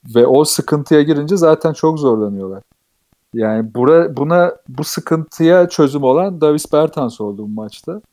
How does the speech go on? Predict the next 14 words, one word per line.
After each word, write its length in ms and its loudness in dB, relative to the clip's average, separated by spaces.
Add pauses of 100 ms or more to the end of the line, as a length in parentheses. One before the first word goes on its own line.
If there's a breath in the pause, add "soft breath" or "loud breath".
(340)
Hem 180 -2
kritik 340 -4
şutları 460 0
buldu 240 0
hem 220 0
de, 80 2
e, 280 0 (1200)
özellikle 760 2
doğru 260 2
katları 420 0
yapabiliyor. 600 -2
Yani 300 -12
oyunu 300 -4
okuyup 380 -8